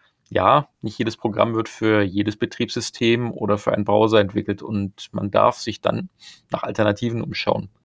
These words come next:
Es gibt sicher Programme, die kein alternatives Pendant haben und auch im Rahmen eines Workflows mit Dritten zwingend notwendig zu nutzen sind.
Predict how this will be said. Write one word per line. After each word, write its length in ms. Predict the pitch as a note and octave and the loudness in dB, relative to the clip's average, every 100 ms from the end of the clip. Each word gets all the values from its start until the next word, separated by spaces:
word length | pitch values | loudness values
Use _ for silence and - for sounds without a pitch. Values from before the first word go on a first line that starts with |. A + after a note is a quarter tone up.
| - | -16
Es 100 | - | -4
gibt 160 | A#2 - | -4 2
sicher 200 | B2+ A2+ | 2 4
Programme, 400 | A#2 A2 A#2 A2+ | 4 4 4 4
die 120 | G#2+ | 2
kein 520 | - G#2+ G#2+ G#2 G#2 _ _ _ | 2 2 2 -4 -6 _ _ _
alternatives 680 | A2+ A2 G#2+ G2+ - G#2 G#2 | -8 -2 0 0 -2 -6 -8
Pendant 440 | - G#2 G2 G2+ | -6 -2 -2 -2
haben 340 | G2 G2 G2+ F#2+ | -4 -4 -6 -8
und 180 | G2 - | -4 -4
auch 160 | G2 | -2
im 120 | G2+ | -2
Rahmen 340 | F#2+ F#2+ G#2 G2+ | 2 2 2 0
eines 380 | G#2+ G2 - - | 0 -4 -2 2
Workflows 560 | G#2 - - G#2 - | 2 2 -2 -2 0
mit 180 | G#2 - | -6 0
Dritten 380 | A#2 - A2+ G#2+ - - - - - | 0 2 -4 -4 -14 -20 -18 -18 -20
zwingend 340 | - - B2 B2 | -4 4 4 4
notwendig 640 | A#2+ A#2+ A2+ A2+ A2 - | 4 4 4 4 4 2
zu 120 | - | -2
nutzen 340 | G#2+ A#2 - G2+ | -2 -2 -2 -2
sind. 360 | F#2+ F2 - | -2 -4 -12